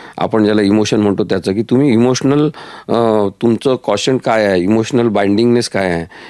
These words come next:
Emotional response आपले काय आहेत. आणि म्हणून मला असं वाटलं की,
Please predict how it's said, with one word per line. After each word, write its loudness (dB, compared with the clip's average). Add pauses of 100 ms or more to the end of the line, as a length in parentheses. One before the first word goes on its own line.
(100)
Emotional 0
response 0
आपले -2
काय 0
आहेत. -8 (480)
आणि 0
म्हणून 2
मला 2
असं 0
वाटलं 0
की, -2